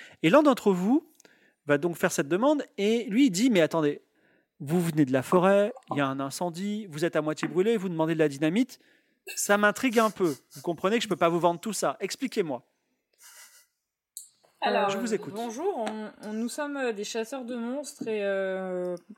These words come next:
Speaker 3: en ce moment,
Speaker 1: Des
Speaker 3: vous
Speaker 1: chasseurs de monstres, alors, il fait, il fait un signe de croix, il dit, « Mais attendez, aujourd'hui c'est une fête ox-, orthodoxe, nous les monstres on a peur de ça, on ne veut pas en parler. »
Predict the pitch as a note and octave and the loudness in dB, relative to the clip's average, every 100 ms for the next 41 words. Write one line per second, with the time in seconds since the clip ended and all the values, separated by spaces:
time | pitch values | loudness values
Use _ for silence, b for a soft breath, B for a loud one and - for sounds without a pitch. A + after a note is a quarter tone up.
0 | _ - G#3 - A3+ A#3 C4 C4+ C4 C4+ | _ -8 -6 -6 -6 -2 0 0 4 4
1 | C4+ E4+ A3+ G#3+ b b F3+ - G#3 F#3 | 4 4 4 4 b b -14 -4 -4 -4
2 | G3+ F#3 A3+ G#3 - B3 F3+ F#3 b _ | -6 -6 -6 -6 -2 -4 -4 -10 b _
3 | E3 G3 G3 F3 G3+ F#3 D#3+ E3+ E3+ - | -6 -2 -2 -2 -6 -8 -12 -12 -12 -14
4 | E3 G#3 A3 - F3 E3 G#3+ G3+ F3+ G#3 | -8 -4 -4 -6 -12 -8 -6 -4 -6 -8
5 | - E3+ D#3+ G3 F#3 A#3+ G#3 E3 D#3 F#3 | -6 -6 -2 -4 -4 -4 -4 -4 0 0
6 | F3+ G3 A3 | 0 -2 -2